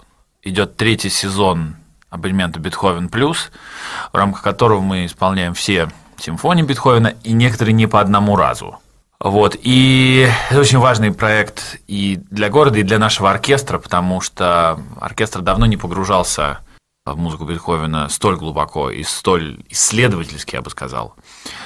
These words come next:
Вот. Идея абонемента в самом начале была не, не монография, не играть только Бетховена, хотя вполне у него огромное количество музыки, вполне набралось бы и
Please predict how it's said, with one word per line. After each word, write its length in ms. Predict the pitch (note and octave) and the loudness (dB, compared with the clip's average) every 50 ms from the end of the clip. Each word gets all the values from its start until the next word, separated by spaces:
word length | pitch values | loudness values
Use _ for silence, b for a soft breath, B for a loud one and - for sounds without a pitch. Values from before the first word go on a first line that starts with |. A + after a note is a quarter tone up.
| B B | B B
Вот. 260 | - - D#2 C#2 - B B B B - | -4 -2 -2 -2 -4 B B B B 0
Идея 440 | A3 - F2+ A#2+ D#3 F3+ F3 D#3 | 0 0 2 4 4 4 4 4
абонемента 540 | C#3 A#2 B2+ A#2+ B2 B2 C3+ C#3+ C#3 A#2 B2 | 4 4 2 2 4 2 2 2 2 0 -2
в 40 | A2+ | -2
самом 260 | - - C3+ C3+ C3+ | 0 2 4 4 4
начале 380 | C3 B2 A#2 - - C3+ B2+ A#2+ | 4 4 2 2 2 2 2 2
была 280 | G2 F2+ G#2 A2 A2+ | 2 2 4 4 4
не, 260 | A2 A2 A2 A#2+ B2 A#2+ | 4 4 4 2 2 2
не 240 | A#2 A2+ A#2+ B2 | 2 2 4 4
монография, 560 | B2 A#2+ A#2+ A#2 A#2 A2+ B2+ A#2+ A2 A2+ G#2 G2 | 4 6 6 4 4 4 4 2 2 2 2 2
не 200 | A2 A#2+ B2 A#2 | 4 4 4 4
играть 300 | A2 B2+ C3 B2 B2+ - | 4 4 2 2 2 2
только 280 | - C3 A#2 A2+ - | 2 2 4 2 0
Бетховена, 500 | F#2+ G2 G2+ - - G#2+ F#2+ D#2+ C#2+ D2+ | 0 0 -2 2 2 2 4 4 0 -2
хотя 220 | - A2+ G#2+ C#3 B2 | -4 -2 -2 0 -2
вполне 440 | A#2 - C3 B2 B2+ C3 C3 B2 | 0 2 2 4 4 4 4 2
у 120 | G#2+ - G2+ | 2 2 0
него 340 | G#2+ A2 A2 A#2 A2+ G2 - - - - - - - - - - - - - - | 0 4 4 4 2 2 -2 -10 -20 -20 -18 -18 -16 -16 -16 -16 -14 -14 -8 -6
огромное 380 | - G#2 A2+ B2 B2+ B2 A#2 | -4 2 2 2 4 4 2
количество 320 | A2+ B2 A#2 A2+ - - A2+ | 2 2 0 0 0 2 2
музыки, 420 | A2+ A#2+ A#2+ G2+ F#2+ E2 - E2 | 4 4 4 2 0 -2 -6 -10
вполне 480 | D#2+ - - F2 F2+ F#2 G2 G2 G2 F#2 | -10 -6 -4 -2 0 2 2 2 0 0
набралось 540 | E2 D#2+ F#2 F#2 F2 G2 G2 G#2 A2 A2 G2 | -2 -4 -4 -2 2 2 2 4 4 2 0
бы 240 | F2 - E2 D2 C2+ | 0 -4 -6 -6 -6
и 340 | C2+ C2+ C2 B1+ C2 C2+ | -8 -10 -12 -12 -14 -14